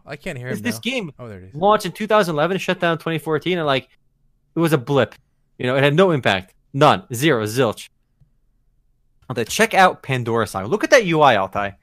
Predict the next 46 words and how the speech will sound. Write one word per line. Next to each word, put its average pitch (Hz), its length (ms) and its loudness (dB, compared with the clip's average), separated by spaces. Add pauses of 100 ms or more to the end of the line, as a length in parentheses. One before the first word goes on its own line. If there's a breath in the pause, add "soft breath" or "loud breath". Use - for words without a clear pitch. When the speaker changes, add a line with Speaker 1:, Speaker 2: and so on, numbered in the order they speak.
(320)
Speaker 2:
This 285 200 0
screenshot 262 400 4
that 254 120 8
we 196 80 0
use 160 380 0
is 151 120 -4
perfect 98 520 -2 (300)
for 117 120 -4
this 110 160 -2
game. 95 300 -6 (760)
We 139 80 -4
got 196 140 6
this 156 160 0 (340)
ass 165 360 4
U 170 120 0
I, 107 400 0 (340)
and 165 140 0
my 170 140 6
favorite 233 280 2
part 220 140 4
of 180 60 -2
the 156 40 -2
screenshot 185 400 -4
on 131 80 -4
the 127 60 -4
homepage, 123 380 -4
on 123 80 -4
that 139 160 0
page, 110 340 -4 (380)
is 131 240 0
unregistered 170 480 -2
Hypercam 120 500 -2
two. 95 240 -6
That 151 180 -2
really 247 220 4
captures 185 460 0
the 135 100 -4
feel 147 240 -2
of 98 80 -6
two - 100 -8
thousand 110 280 0
eleven. 98 280 4 (100)
Speaker 1:
<laughs> - 100 -10
Speaker 2:
All - 800 -10
right? 147 180 -2 (1200)
Speaker 1:
Amazing. 101 480 -10